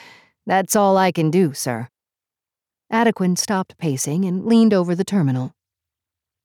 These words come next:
"We're at about two and a half times the speed we were," Puck explained. She gripped his shoulder.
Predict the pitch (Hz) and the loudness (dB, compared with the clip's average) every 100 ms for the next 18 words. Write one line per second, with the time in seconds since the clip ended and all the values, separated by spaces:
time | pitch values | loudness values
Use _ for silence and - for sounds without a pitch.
0 | _ - 185 208 208 175 156 156 151 - | _ 0 4 4 4 2 0 0 0 -2
1 | - 233 208 175 170 156 - 160 147 131 | -4 2 4 4 2 -2 -2 0 0 -2
2 | 135 151 143 131 127 127 123 - _ _ | -6 -2 -4 -2 -6 -4 -6 -8 _ _
3 | _ _ _ _ _ _ 214 156 135 131 | _ _ _ _ _ _ -2 -2 -4 -10
4 | - 143 131 127 156 - _ _ _ _ | -6 -6 -4 -6 -8 -12 _ _ _ _
5 | _ _ - - 208 196 175 - 175 - | _ _ -6 0 0 2 -2 -2 -4 -2
6 | 190 151 139 - | -4 -6 -10 -14